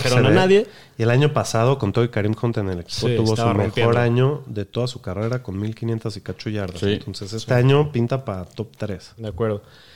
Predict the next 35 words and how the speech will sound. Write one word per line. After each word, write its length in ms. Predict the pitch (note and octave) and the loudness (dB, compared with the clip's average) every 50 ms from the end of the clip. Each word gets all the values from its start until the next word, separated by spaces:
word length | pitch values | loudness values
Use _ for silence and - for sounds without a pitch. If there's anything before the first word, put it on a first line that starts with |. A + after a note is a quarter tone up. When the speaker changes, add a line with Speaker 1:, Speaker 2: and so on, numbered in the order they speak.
| - - A2+ G#2 | -20 -20 -4 0
Speaker 1:
De 100 | C#3+ D3+ | 4 4
los 180 | D#3+ D#3+ D#3 | 6 6 4
acereros 380 | F3 E3 - F#3 G3+ A3+ A#3 G#3 | 4 2 4 8 10 10 10 8
de 80 | F3 F3 | 8 4
Pittsburgh, 460 | - G#3 G#3+ G3 - G3+ A3+ A#3 A#3 A3+ - - - _ | 2 0 0 0 4 4 4 4 4 2 -4 -12 -8 _
creo 200 | - D#3+ D#3+ D#3+ | 2 2 2 4
que 220 | - E3 D#3+ D#3 | 4 6 8 8
un 240 | D#3 D3+ D3+ D3+ D3 | 8 6 4 2 2
perdedorzazo 880 | D3 C3+ C3 B2+ B2 B2 A#2 A#2+ - D3+ D3 C#3 - E3 D#3 D3+ C3 | 2 2 2 2 2 2 2 2 0 0 0 2 4 4 4 4 2
para 180 | C3+ A#2 G#2+ G#2+ | 0 -2 -2 -2
mí, 340 | A2 C3 D3+ E3+ F3+ F3+ F3 | 0 0 0 0 0 0 -2
mínimo 480 | E3+ D3+ B2 C3+ C#3+ C#3+ C3+ C3 C3 B2+ | -4 -4 -2 0 0 2 2 2 2 2
es 420 | B2 A#2+ - - - - - - - | 2 0 -2 -4 -6 -6 -8 -10 -8
a 100 | - B2+ | -6 -8
futuro, 480 | B2 - A#2 A2+ - E3 F#3+ F#3+ F#3 E3 | -6 -6 -6 0 4 6 6 8 8 8
es 320 | C#3+ C3+ C3 C3 - - | 8 6 4 2 -2 -6
Pat 220 | - - A3 G3+ - | -4 -2 -2 -2 0
Freiermuth, 500 | - D3 D3+ E3 E3+ E3+ F#3+ G3 A3 A#3 | 2 2 4 4 4 4 6 6 6 6
Speaker 3:
Sí. 240 | G#3 G2 - - - | 4 2 0 -2 -6
Speaker 1:
con 220 | - A#2+ A#2 A#2+ | -6 -6 -4 -2
el 480 | A#2+ A#2 A#2 A#2 A#2 A#2 A2+ A2+ A2+ - | 0 0 2 2 2 2 2 0 -2 -2
pick 160 | - C#3+ C3+ C3+ | -2 -4 0 2
de, 800 | C3 C3+ C3+ C3+ C3 B2+ B2 A#2+ A#2 A2+ A2 A2+ A2 G#2+ - - - A#2 | 4 4 6 6 6 6 6 6 6 4 4 2 0 -2 -4 -8 -14 -6
de 100 | A#2 A#2+ | -4 -2
Darnell 280 | A#2+ C3+ C3+ C#3 C#3 C#3 | 0 2 2 2 4 4
Washington. 360 | C3+ D3+ D3 F3+ F3 - F#3 | 4 4 2 2 0 0 2
No 80 | G#3 A3 | 2 2
sé 120 | G#3 A#3 | 2 0
si 140 | - - D#3+ | -4 -6 -6
tanto 340 | - - D#3 D3+ D3 E3 D3+ | -4 -2 0 2 2 2 2
para 100 | C3+ C3 | 2 2
este 160 | C3 C3 - | 2 2 0
año, 160 | D3 D#3+ E3+ D#3+ | 0 0 0 0
este 140 | D3+ - | 0 0
año 160 | C#3+ C3+ C#3 | -2 0 0